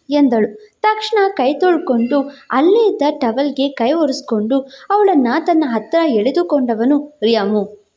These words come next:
ನಾನ್ ಬೇರೆ ಲೇಟ್ ಮ್ಯಾರೇಜ್ ಆಗ್ತಿರೋ ಹುಡ್ಗ. ನೀವ್ ಈ ರೀತಿ ನಾಚ್ಕೊಂಡು ಆತ್ರದಲ್ಲಿ, ಆತ್ರದಲ್ಲಿ ಮದ್ವೆ ಮಾಡ್ಕೊಳ್ಳೋ ಹಾಗೆ ತಲೆ ಕೆಡಿಸ್ಬೇಡ್ರಿ" ಎಂದ.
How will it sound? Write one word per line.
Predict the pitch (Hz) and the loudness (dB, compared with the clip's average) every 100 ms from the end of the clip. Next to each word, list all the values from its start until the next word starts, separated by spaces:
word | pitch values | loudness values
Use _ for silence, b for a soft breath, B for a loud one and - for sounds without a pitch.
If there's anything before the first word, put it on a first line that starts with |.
| - | -6
ನಾನ್ | 233 269 247 | -2 0 2
ಬೇರೆ | 214 226 | 2 2
ಲೇಟ್ | 208 214 226 220 | 2 0 0 -2
ಮ್ಯಾರೇಜ್ | 208 208 202 | -2 -2 -4
ಆಗ್ತಿರೋ | 190 214 208 | -4 -4 -4
ಹುಡ್ಗ. | 190 180 - - b b b b | -4 -8 -10 -12 b b b b
ನೀವ್ | 202 214 254 | -4 0 0
ಈ | 226 220 | 0 0
ರೀತಿ | 254 247 254 | -2 -2 -2
ನಾಚ್ಕೊಂಡು | 226 226 233 240 220 208 196 - - | 0 -2 -2 -4 -2 -2 -4 -6 -4
ಆತ್ರದಲ್ಲಿ, | 196 240 269 262 208 190 202 - - - | -2 -2 -2 0 0 -2 -4 -6 -12 -6
ಆತ್ರದಲ್ಲಿ | 247 247 294 285 262 262 | -6 -2 0 2 2 2
ಮದ್ವೆ | 254 202 190 254 | 0 -2 -2 -2
ಮಾಡ್ಕೊಳ್ಳೋ | 254 240 240 240 | 0 -2 0 0
ಹಾಗೆ | 233 208 233 | 0 -2 -2
ತಲೆ | 233 196 220 | -2 -2 -2
ಕೆಡಿಸ್ಬೇಡ್ರಿ" | 226 196 202 - 214 185 185 180 202 _ _ | -2 -6 -6 -2 0 0 -2 -4 -8 _ _
ಎಂದ. | 277 240 | -2 0